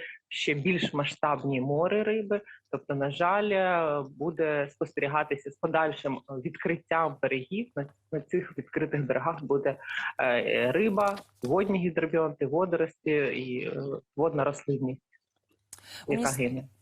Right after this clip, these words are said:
Speaker 2: У Міністерстві охорони здоров'я вже заявили, що хімікати, збудники інфекційних хвороб із складовищ, вбиралень, сміттєзвалищ, а тепер можуть опинитися в колодязях і відкритих водоймах на підтоплених територіях. Ну, але через літо, можливо, дехто,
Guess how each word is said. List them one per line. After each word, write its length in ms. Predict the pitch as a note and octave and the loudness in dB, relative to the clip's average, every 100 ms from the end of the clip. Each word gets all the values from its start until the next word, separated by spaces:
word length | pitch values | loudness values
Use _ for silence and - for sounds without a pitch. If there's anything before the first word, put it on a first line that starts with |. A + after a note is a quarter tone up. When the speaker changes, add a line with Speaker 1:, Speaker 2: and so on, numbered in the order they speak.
| _ - | _ -6
Speaker 2:
У 60 | |
Міністерстві 560 | G#3+ A3+ - C4+ C4+ B3 | -4 -2 0 0 0 -4
охорони 480 | A#3+ B3+ B3 A#3+ A3+ A3 - | -2 0 0 0 0 0 0
здоров'я 480 | G3 A#3 C#4 B3 | -2 -2 -2 0
вже 220 | G#3 G3 G#3+ | -2 -2 -2
заявили, 480 | A3+ A3+ A3+ A3 | 0 0 0 -2
що 240 | G#3 - F#3+ | -2 -4 -6
хімікати, 800 | - G#3+ G3+ - G#3 G#3+ - G#3 | -4 -6 -4 0 2 2 -2 -2
збудники 640 | F3 E3+ G#3 F3+ F#3 - F#3 | -2 -2 -4 -4 -4 -4 -4
інфекційних 640 | F#3 - F#3+ G#3+ F#3+ F#3 | -4 -6 -4 -4 -4 -6
хвороб 380 | - F3 G3+ G#3+ | -6 -4 -2 -2
із 100 | F#3 | -2
складовищ, 800 | - F#3+ F3+ F3+ E3 E3+ F3+ - | -2 -2 -2 -2 -2 -2 -2 -4
вбиралень, 760 | D#3+ D#3 F3 F#3+ D#3 D3+ D#3 D#3+ | -6 -2 2 4 4 2 -2 -4
сміттєзвалищ, 1000 | - F3 - F3 F3 E3+ D3+ E3+ - - - - - | -4 -6 -6 -4 0 2 2 0 -4 -8 -14 -10 -8
а 80 | F#3 | -4
тепер 260 | F#3 A#3+ | 0 0
можуть 260 | A3+ G3+ F#3+ | 0 -2 -4
опинитися 580 | F#3 F3+ G3+ F#3+ - F3 | -4 -2 -2 -2 -4 -4
в 80 | |
колодязях 800 | - G#3 A3+ C4 A3+ F#3 G3+ G3 F3+ | -2 -2 0 0 -2 0 0 0 -2
і 60 | |
відкритих 500 | E3+ - G3 F#3 - | -4 -4 -6 -6 -4
водоймах 520 | E3+ E3+ G#3 F#3+ - | -4 -2 -2 -2 -4
на 140 | F3+ F3+ | -4 -4
підтоплених 600 | - - F#3 F#3+ F3 - | -8 -6 -6 -4 -6 -4
територіях. 600 | F3 F3 F3 D#3 C#3 D3 | -4 -2 0 2 2 0
Ну, 140 | F#3 G3 | 0 2
але 160 | F#3+ G3 | 0 0
через 300 | G#3 G3 G#3 | -2 0 -2
літо, 220 | C4+ G3+ | -2 -4
можливо, 320 | F3 G3 G3 | -2 -2 0
дехто, 400 | F#3 G3 - | 2 2 0